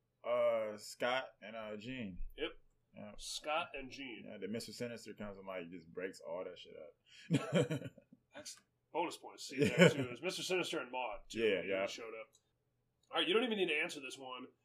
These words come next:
Speaker 2: but can you give me any sets of X-Men slash mutant siblings?
Speaker 1: Okay, you got, um, Quicksilver and, uh, Scarlet Witch.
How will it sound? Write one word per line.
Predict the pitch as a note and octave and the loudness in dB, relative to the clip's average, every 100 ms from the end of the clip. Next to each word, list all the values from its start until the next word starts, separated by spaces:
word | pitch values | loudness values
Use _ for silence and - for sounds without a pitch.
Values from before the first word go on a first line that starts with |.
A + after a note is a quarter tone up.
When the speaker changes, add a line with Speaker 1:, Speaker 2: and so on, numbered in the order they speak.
| _ - | _ -4
Speaker 2:
but | E3 | -2
can | E3 D#3+ | 0 -2
you | D#3+ G3 | -2 -4
give | F3 G3+ E3 | -4 -4 -2
me | F3+ D3 | -2 0
any | D3+ D3+ | 2 2
sets | D3 - - D#3 D#3+ - - - _ _ _ _ _ _ _ _ _ | 2 -2 0 0 -2 -6 -6 -8 _ _ _ _ _ _ _ _ _
of | C#3 C3 B2+ - | -2 -2 -2 0
X-Men | D3+ - D#3+ D3 D3 | 0 0 -2 -2 -4
slash | - C#3 B2+ - B2 | -4 -2 -2 -4 -8
mutant | D3+ D3+ C3+ B2+ _ | -8 -8 -12 -16 _
siblings? | - D3+ A2+ F#2 F2+ - - _ _ _ _ _ _ _ _ _ _ _ - | -10 -8 -8 -14 -18 -16 -16 _ _ _ _ _ _ _ _ _ _ _ -18
Speaker 1:
Okay, | - F#2+ | -8 -6
you | F2 F2+ | -6 -6
got, | F#2 F2 E2+ | -2 -2 -2
um, | E2 F2 F2 F2 E2+ F2 F#2 _ _ - - _ _ _ _ _ _ _ _ _ | -6 -6 -8 -10 -12 -14 -18 _ _ -16 -16 _ _ _ _ _ _ _ _ _
Quicksilver | - C3 B2+ D3 C3 B2+ B2+ B2+ | -4 -4 0 2 2 0 -4 -4
and, | A2 F2+ | -6 -4
uh, | F#2 F#2 | -4 -4
Scarlet | - G#2+ G2 F#2+ | -6 -6 -4 -6
Witch. | A2 B2+ - - - | -8 -10 -10 -12 -12